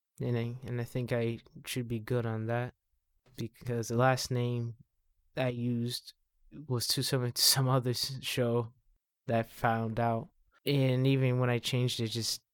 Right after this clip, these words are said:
it just didn't feel right anymore. But yeah,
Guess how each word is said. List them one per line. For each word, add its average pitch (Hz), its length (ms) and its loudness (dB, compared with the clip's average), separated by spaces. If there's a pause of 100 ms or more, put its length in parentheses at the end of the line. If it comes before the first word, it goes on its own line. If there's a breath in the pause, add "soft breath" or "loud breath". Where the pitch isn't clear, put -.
(580)
it 131 100 -10
just 123 280 -2
didn't 113 240 -2
feel 123 240 0
right 117 260 0
anymore. 117 560 -4 (1000 soft breath)
But 170 140 4
yeah, 196 240 4